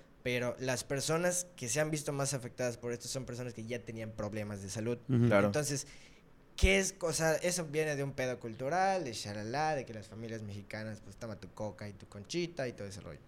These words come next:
Speaker 1: ¿ok?
Speaker 2: Sí, y, y
Speaker 3: Sí.
Speaker 2: claro, y yo creo que igual es, es eso, que, que la gente lo ve como un,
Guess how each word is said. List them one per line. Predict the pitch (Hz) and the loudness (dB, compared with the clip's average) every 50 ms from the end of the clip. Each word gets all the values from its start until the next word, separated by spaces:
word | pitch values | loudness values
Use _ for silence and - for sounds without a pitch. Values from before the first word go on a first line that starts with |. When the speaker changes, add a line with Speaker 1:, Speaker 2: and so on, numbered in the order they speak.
| - - | -18 -8
Speaker 1:
¿ok? | - | -2
Speaker 2:
Sí, | 110 117 110 104 - - - | 0 2 2 2 0 0 2
y, | 139 139 - - | 2 2 4 4
y | 131 | 4
Speaker 3:
Sí. | 107 110 | 6 10
Speaker 2:
claro, | 139 135 156 170 139 | 12 12 12 12 12
y | 160 | 12
yo | 156 175 | 12 12
creo | 170 254 254 | 12 10 8
que | 311 277 | 10 8
igual | 202 - 160 160 175 190 196 214 208 | 8 10 10 12 12 12 12 10 8
es, | - 147 - 170 | 6 6 6 8
es | 190 190 208 | 8 10 10
eso, | 214 226 - - - | 10 10 8 8 6
que, | - 131 127 123 120 - - - - - - - - - - - - - - | 8 6 8 8 8 6 2 -8 -18 -18 -18 -20 -20 -18 -18 -20 -18 -2 6
que | - 143 | 10 12
la | 139 143 139 | 12 12 12
gente | - 165 170 180 175 208 | 12 12 12 12 12 12
lo | 190 165 | 12 12
ve | 139 139 139 127 | 12 12 12 12
como | - 160 160 156 139 123 117 110 107 107 104 - - | 10 10 12 12 12 12 12 12 12 10 8 6 6
un, | - 123 123 127 123 - | 6 8 8 8 6 4